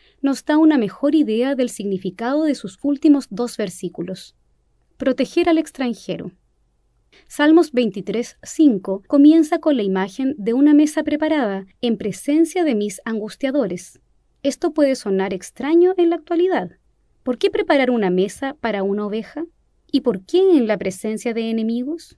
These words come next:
Esta frase alude a la obligación que un anfitrión tenía de proteger a sus invitados. Un ejemplo claro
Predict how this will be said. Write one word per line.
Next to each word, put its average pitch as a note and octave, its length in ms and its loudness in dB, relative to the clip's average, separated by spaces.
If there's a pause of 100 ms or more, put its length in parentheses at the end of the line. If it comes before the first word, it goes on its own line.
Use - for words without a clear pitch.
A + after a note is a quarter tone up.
(340)
Esta E4 320 -2
frase A#3+ 500 -2
alude B3+ 540 0
a A#3+ 100 0
la A#3 100 0
obligación G#3+ 680 -2
que A#3 180 -4
un A3+ 160 0
anfitrión C4+ 600 -2
tenía G3+ 420 -2 (300)
de C#4+ 80 0
proteger D#4 500 -2
a F4 40 0
sus - 220 -12
invitados. E3+ 680 -6 (260)
Un D#4+ 160 6
ejemplo C4+ 520 2
claro A#3+ 480 0